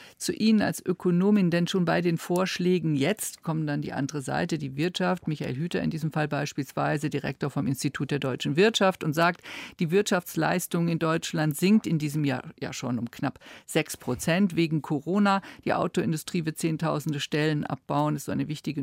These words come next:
Industrie für Deutschland. Und, Zitat, „Manche Menschen wollten Deutschland zur Rettung des Klimas am liebsten stilllegen.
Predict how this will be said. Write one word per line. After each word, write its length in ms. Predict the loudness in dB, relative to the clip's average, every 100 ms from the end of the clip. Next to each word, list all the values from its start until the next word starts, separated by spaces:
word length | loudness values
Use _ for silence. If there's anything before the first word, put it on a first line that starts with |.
| -4
Industrie 0 | -4 -4 -4 _
für 220 | -4 -4
Deutschland. 680 | -2 -4 -4 -4 -4 -2 -4 -2
Und, 320 | 0 2 2
Zitat, 480 | 0 -2 0 0 0
„Manche 300 | -2 0 0
Menschen 540 | 0 0 0 0 0
wollten 360 | 0 -2 -2 -2
Deutschland 420 | 0 0 -2 -2
zur 220 | 0 -2 -4 -20 -8 -2
Rettung 320 | -2 0 0
des 220 | -2 -6
Klimas 520 | -6 -2 2 2 0 -6 -12 -2
am 200 | 0 2
liebsten 500 | 2 0 -4 0 0
stilllegen. 920 | 0 0 2 4 4 4 4 2 -2